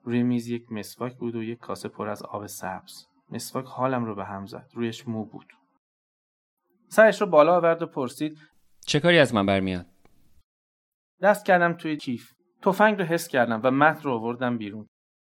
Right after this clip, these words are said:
Speaker 1: تلپی گذاشتمش روی میز و شروع کردم به زدن حرفایی که از پیش آماده داشتم.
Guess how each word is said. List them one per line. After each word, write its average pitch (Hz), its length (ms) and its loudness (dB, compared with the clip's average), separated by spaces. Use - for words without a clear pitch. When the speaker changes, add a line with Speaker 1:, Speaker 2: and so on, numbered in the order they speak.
Speaker 1:
تلپی 220 360 -2
گذاشتمش 147 600 -2
روی 147 120 0
میز 175 240 -2
و 180 160 0
شروع 151 300 -4
کردم 143 420 2
به 120 80 -2
زدن 117 300 -2
حرفایی 123 520 -6
که 143 140 -8
از 104 180 -6
پیش 127 180 -12
آماده 104 320 -10
داشتم. 95 440 -14